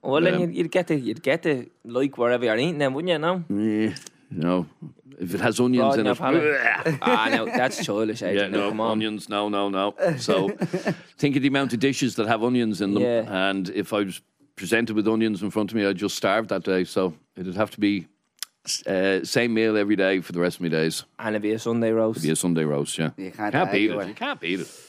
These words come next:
Speaker 3: You can't
Speaker 1: Well,
Speaker 3: argue
Speaker 1: no, I'm not
Speaker 3: that.
Speaker 1: gonna argue with him. It's, it's his choice.
Speaker 3: Yeah. So, a new meal every day, seventy-four percent of people said that, and twenty-six percent said they'd eat the same meal.
Speaker 1: Yeah.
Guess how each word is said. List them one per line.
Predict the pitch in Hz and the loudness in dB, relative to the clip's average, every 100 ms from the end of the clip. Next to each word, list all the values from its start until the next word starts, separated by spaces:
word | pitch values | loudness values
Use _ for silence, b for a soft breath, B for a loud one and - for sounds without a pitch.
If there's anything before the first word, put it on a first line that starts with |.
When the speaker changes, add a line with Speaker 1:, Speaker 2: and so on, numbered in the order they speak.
| _ | _
Speaker 3:
You | 95 98 | -6 -6
can't | - 120 - | -4 -2 -2
Speaker 1:
Well, | - | -2
Speaker 3:
argue | - 202 | 0 2
Speaker 1:
no, | 262 | 2
I'm | 240 | 2
not | 262 | 0
Speaker 3:
that. | 262 | 2
Speaker 1:
gonna | 233 | 2
argue | 240 262 262 | 0 -2 -4
with | 240 | -4
him. | |
It's, | 226 - - _ _ _ | -6 -10 -16 _ _ _
it's | 131 160 | -10 -6
his | 165 | -4
choice. | - 160 196 - - | 0 0 0 -6 -12
Speaker 3:
Yeah. | 95 98 101 117 - - B B B | -8 -2 0 0 -4 -18 B B B
So, | - 156 156 151 - _ _ _ _ - | 2 4 4 0 -6 _ _ _ _ -2
a | 135 | 2
new | 156 190 196 | 4 4 2
meal | 190 185 | 2 2
every | 180 170 | 2 2
day, | 175 151 | 2 2
seventy-four | 160 156 143 143 143 | 2 0 0 0 0
percent | 143 139 135 | 0 -2 -2
of | 127 | -2
people | 135 123 | -4 -2
said | 127 113 | -2 0
that, | 135 175 170 b b - | 0 0 -4 b b -4
and | 110 - | -4 -2
twenty-six | 139 139 117 127 | -2 -2 -4 -8
percent | - 120 117 113 | -6 -4 -2 0
said | 107 | -2
they'd | 110 107 | 0 -2
eat | 110 | -4
the | 104 | -4
same | - 113 113 104 | -2 0 2 0
meal. | 90 - _ | -4 -8 _
Speaker 1:
Yeah. | 117 110 | -2 -2